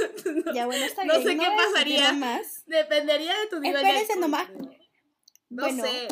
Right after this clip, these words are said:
Speaker 1: no sé,
Speaker 2: espérense
Speaker 1: yo no
Speaker 2: nomás.
Speaker 1: sé.
Speaker 2: Mira, con Mango me voy a quedar si es que alguna vez nos atrapa la policía, pero contigo, Coco,
Speaker 1: <laughs>
Speaker 2: espérate nomás que nos atrape la policía y le voy a decir encima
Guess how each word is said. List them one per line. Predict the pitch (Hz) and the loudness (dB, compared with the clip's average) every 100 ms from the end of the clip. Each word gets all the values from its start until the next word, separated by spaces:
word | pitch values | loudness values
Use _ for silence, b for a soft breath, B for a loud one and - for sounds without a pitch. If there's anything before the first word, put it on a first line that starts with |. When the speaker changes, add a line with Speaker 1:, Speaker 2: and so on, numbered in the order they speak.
| 262 | -6
Speaker 1:
no | 349 | -8
sé, | - | -10
Speaker 2:
espérense | 302 320 392 403 | -4 -2 -2 -2
Speaker 1:
yo | 381 | 0
no | 269 | 2
Speaker 2:
nomás. | 254 247 302 | 2 2 2
Speaker 1:
sé. | 285 220 226 - | 0 -4 -12 -8
Speaker 2:
Mira, | 302 339 254 - _ _ | 0 4 4 2 _ _
con | 302 294 | 0 2
Mango | 349 403 466 | 2 -2 -4
me | 330 | -2
voy | 285 | 2
a | 294 302 | 0 0
quedar | 240 233 254 | -2 -2 -4
si | |
es | 269 | -10
que | - | -8
alguna | 254 233 226 | -8 -6 -8
vez | 254 | -8
nos | 247 | -8
atrapa | 220 220 208 220 | -10 -10 -8 -6
la | 220 | -6
policía, | 214 196 - 185 - | -8 -12 -10 -10 -6
pero | 208 202 | -8 -8
contigo, | - 226 - 339 320 | -10 -10 -4 0 0
Coco, | 320 285 - 381 | 0 -4 -2 -6
Speaker 1:
<laughs> | 269 - - | -6 -12 -8
Speaker 2:
espérate | 262 - 339 370 | -6 0 0 0
nomás | 320 294 359 | -2 0 -2
que | 339 | 0
nos | 330 | -2
atrape | 294 262 285 | 0 -2 -2
la | 339 | -4
policía | 320 330 277 - 285 | -2 -4 -4 -4 -2
y | |
le | 330 | 0
voy | 285 311 | 2 6
a | |
decir | 302 - 349 | 6 6 4
encima | 339 - 311 | 6 6 6